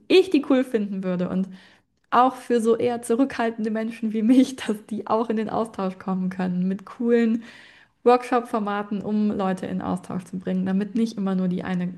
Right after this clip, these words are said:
gleiche Person oder die zwei, drei, die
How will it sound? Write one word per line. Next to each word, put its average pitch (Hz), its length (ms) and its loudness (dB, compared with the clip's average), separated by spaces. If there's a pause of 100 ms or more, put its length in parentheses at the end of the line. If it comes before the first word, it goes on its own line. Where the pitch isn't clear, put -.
gleiche 185 280 -4
Person 175 460 -6
oder 170 180 -6
die 170 240 -6
zwei, 180 220 -8
drei, 175 340 -4 (480)
die 175 120 -8